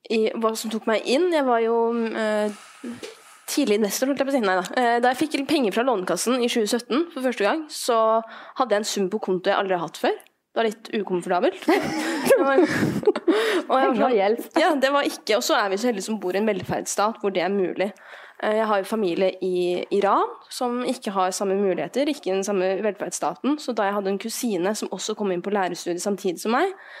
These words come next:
Speaker 1: ehm, så var det sånn, OK, jeg vil jo hjelpe henne økonomisk, så hun kan få en liten kickstart, slik den norske staten har hjulpet meg å få en kickstart på min utdanning.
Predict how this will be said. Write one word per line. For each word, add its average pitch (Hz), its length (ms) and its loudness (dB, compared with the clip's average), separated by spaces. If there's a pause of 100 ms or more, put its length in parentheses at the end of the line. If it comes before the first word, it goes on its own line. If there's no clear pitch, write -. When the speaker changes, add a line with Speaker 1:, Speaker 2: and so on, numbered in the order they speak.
(360)
Speaker 1:
ehm, 208 720 -2 (440)
så - 380 -4
var 240 140 4
det 220 100 -4
sånn, 233 100 -4
OK, 214 480 0
jeg 233 140 0
vil 202 140 0
jo 226 180 2 (420)
hjelpe 226 260 0
henne 233 280 2 (180)
økonomisk, 240 560 0
så 247 100 0
hun 214 140 0
kan 208 100 -4
få 202 220 0
en 202 80 -4 (500)
liten 247 220 0
kickstart, 208 500 -2
slik 190 440 -2
den 202 100 2
norske 202 240 -2
staten 175 240 -2
har 190 80 2
hjulpet 185 260 -2
meg 165 200 0
å 180 40 -6
få 185 120 -2
en 180 40 -2
kickstart 180 360 -6
på 202 100 -2
min 175 160 2
utdanning. 160 400 -4